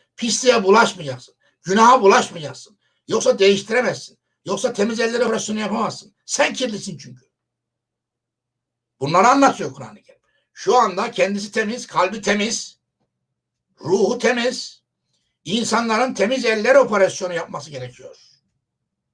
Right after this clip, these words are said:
Çünkü bizim vergilerimiz sağda solda çarçur ediliyor. Uyuşturucu paralarında şurada burada silah kaçakçılığında kullanılıyor. Buna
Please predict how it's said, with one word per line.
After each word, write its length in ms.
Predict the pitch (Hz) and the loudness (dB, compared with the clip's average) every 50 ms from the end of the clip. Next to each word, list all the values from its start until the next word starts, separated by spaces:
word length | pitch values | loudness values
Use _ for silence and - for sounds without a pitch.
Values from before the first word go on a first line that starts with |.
| _ _ _ _ _ _ _ _ _ _ _ _ _ _ _ _ | _ _ _ _ _ _ _ _ _ _ _ _ _ _ _ _
Çünkü 240 | - 196 202 202 190 | -10 -6 -4 -2 0
bizim 160 | 202 196 202 | 0 0 0
vergilerimiz 960 | 190 190 202 208 202 190 196 196 185 180 175 196 233 220 - - - - - - | 2 4 4 4 4 4 6 4 4 4 2 -2 -4 -8 -8 -12 -16 -18 -14 -6
sağda 280 | - 180 196 196 202 185 | 0 2 2 2 2 0
solda 340 | - - 180 - 214 214 - | -2 -4 -4 -4 -4 -6 -6
çarçur 380 | - - 202 202 - - 302 | -2 -2 -2 -2 -2 -2 0
ediliyor. 560 | 294 - 165 135 117 - - - _ _ _ _ _ _ _ _ _ _ _ _ _ _ _ _ _ _ _ _ _ _ _ - | 0 0 0 -2 -8 -10 -14 -18 _ _ _ _ _ _ _ _ _ _ _ _ _ _ _ _ _ _ _ _ _ _ _ -4
Uyuşturucu 560 | - 277 311 294 277 - 294 302 277 302 247 | 0 0 0 0 0 -4 -6 -8 -6 -6 -2
paralarında 500 | 196 247 254 247 233 220 196 190 185 180 | 2 4 6 6 6 4 2 0 -2 -2
şurada 360 | 175 - 220 214 196 190 185 | -4 -4 -2 2 2 2 2
burada 240 | 185 175 165 165 180 | 2 -4 -4 -4 -6
silah 280 | 175 - 190 196 175 - | -6 -4 -4 -4 -4 -4
kaçakçılığında 580 | 175 147 123 160 143 - - 139 131 127 127 | -6 -8 -6 -6 -10 -10 -10 -12 -12 -10 -12
kullanılıyor. 540 | 127 - - - - - _ _ _ _ _ _ _ _ _ _ _ _ _ _ _ _ _ _ _ _ _ _ _ _ _ _ _ _ _ _ _ _ _ _ _ _ _ _ _ _ _ _ | -12 -14 -18 -20 -20 -20 _ _ _ _ _ _ _ _ _ _ _ _ _ _ _ _ _ _ _ _ _ _ _ _ _ _ _ _ _ _ _ _ _ _ _ _ _ _ _ _ _ _
Buna 600 | - 104 110 135 151 185 196 196 185 - - _ | -16 -8 -4 0 2 4 4 4 2 0 -4 _